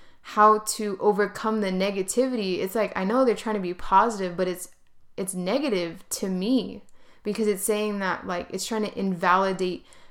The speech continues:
my emotions or my feelings, like, "Oh, I'm being unreasonable, or I'm overreacting, or my, I'm, I'm, you know, somehow blowing this out of proportion." It's like, well, I don't feel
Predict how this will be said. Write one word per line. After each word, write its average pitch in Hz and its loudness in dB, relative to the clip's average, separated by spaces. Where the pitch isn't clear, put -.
my 185 2
emotions 185 -4
or 180 -4
my 180 -2
feelings, 185 -6
like, 170 -4
"Oh, 196 2
I'm 190 -2
being 214 0
unreasonable, 202 -2
or 185 0
I'm 185 -2
overreacting, 190 0
or 185 0
my, 180 -2
I'm, 190 0
I'm, 190 0
you 202 -4
know, 180 -2
somehow 185 0
blowing 202 4
this 190 -2
out 185 0
of 190 -4
proportion." 202 -2
It's 175 -4
like, 180 -2
well, 190 0
I 185 4
don't 214 -2
feel 196 -2